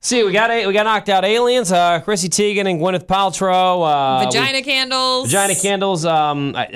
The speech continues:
Speaker 1: I, I think we got everything. Is there anything else anyone wanted to mention? Anything
Speaker 2: My
Speaker 1: on your
Speaker 2: medical
Speaker 1: mind?
Speaker 2: history. I feel like we're
Speaker 1: We
Speaker 2: way
Speaker 1: did
Speaker 2: up
Speaker 1: talk
Speaker 2: to
Speaker 1: about
Speaker 2: date.
Speaker 1: Jenny's hemorrhoids and her, uh, tear rippage.
Speaker 2: Oh, just for something fun,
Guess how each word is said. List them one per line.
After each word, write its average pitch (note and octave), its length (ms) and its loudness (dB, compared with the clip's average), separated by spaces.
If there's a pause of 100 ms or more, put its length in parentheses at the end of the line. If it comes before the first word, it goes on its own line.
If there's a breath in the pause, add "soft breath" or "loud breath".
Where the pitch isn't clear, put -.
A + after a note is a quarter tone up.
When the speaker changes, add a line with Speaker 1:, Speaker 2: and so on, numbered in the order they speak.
(160)
Speaker 1:
I, B2 60 -2
I A#2+ 40 -4
think B2+ 180 -6
we C3+ 100 -4
got C#3 260 -4
everything. C#3+ 420 -4
Is A#2+ 100 -4
there B2+ 100 0
anything C3 260 -2
else C3 200 -2
anyone C3+ 300 -2
wanted C3+ 240 -2
to C3 60 -4
mention? C3+ 360 -4
Anything C#3 300 -4
Speaker 2:
My - 60 -2
Speaker 1:
on C3+ 80 -2
your C3 100 -2
Speaker 2:
medical A#2+ 180 -4
Speaker 1:
mind? C3 140 -2
Speaker 2:
history. C#4 560 -4
I C4+ 40 -4
feel B3 180 -10
like A3 200 -8
we're F#3 340 -8 (220)
Speaker 1:
We B2 140 -2
Speaker 2:
way - 20 2
Speaker 1:
did D#3 60 0
Speaker 2:
up D#3 80 -4
Speaker 1:
talk E3 160 2
Speaker 2:
to - 80 -4
Speaker 1:
about D#3+ 140 0
Speaker 2:
date. C3+ 80 -6
Speaker 1:
Jenny's D3+ 240 -2
hemorrhoids D3+ 500 -2
and C#3 80 0
her, A2+ 260 -2
uh, G#2 80 -4
tear C#3+ 260 -2
rippage. D3+ 640 -4
Speaker 2:
Oh, F4+ 140 -2
just G4+ 220 -4
for B4 80 -4
something D4+ 260 -4
fun, C4+ 460 -4